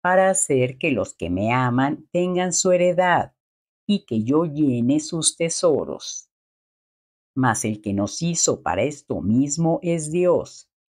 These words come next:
quien nos ha dado las arras del Espíritu. Así que vivimos confiados siempre, y sabiendo que entre tanto estamos en el cuerpo,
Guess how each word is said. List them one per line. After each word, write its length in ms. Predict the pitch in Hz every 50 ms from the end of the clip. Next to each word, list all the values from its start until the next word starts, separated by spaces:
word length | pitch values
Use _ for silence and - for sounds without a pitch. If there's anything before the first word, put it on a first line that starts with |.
| _ _ -
quien 200 | - 139 117 101
nos 280 | 82 87 98 - - 151
ha 160 | 160 170 165
dado 380 | 147 143 127 127 113 143 156
las 320 | 147 127 87 - - - - -
arras 520 | 156 170 175 175 170 175 180 180 170 -
del 160 | 180 175 180
Espíritu. 920 | 175 180 175 - _ - 170 147 123 101 85 - _ - - - - _ _ _ _ _ _ _ _ _ _ _ _ _ _ _ _ _ _ _ _ _ _ _ -
Así 440 | 190 180 185 180 - - - 196 196
que 200 | - - 208 208
vivimos 800 | 196 202 202 196 196 170 143 131 127 127 131 139 151 151 - -
confiados 1000 | _ _ - 190 185 190 190 185 - - 123 113 113 92 110 123 156 151 - -
siempre, 760 | - 196 196 196 185 170 - - - - - - - - _ _ _ _ _ _
y 140 | - 165 147
sabiendo 920 | - - 107 92 87 80 107 127 131 131 123 117 107 92 90 85 82 -
que 120 | - 101
entre 320 | 98 92 80 - 85 82 80
tanto 460 | - - 143 143 135 110 - - -
estamos 600 | - - - - - 143 147 160 170 175 - -
en 140 | 180 175 180
el 200 | 180 180 175 _
cuerpo, 680 | - 175 160 139 127 117 - - - 143 151 156 -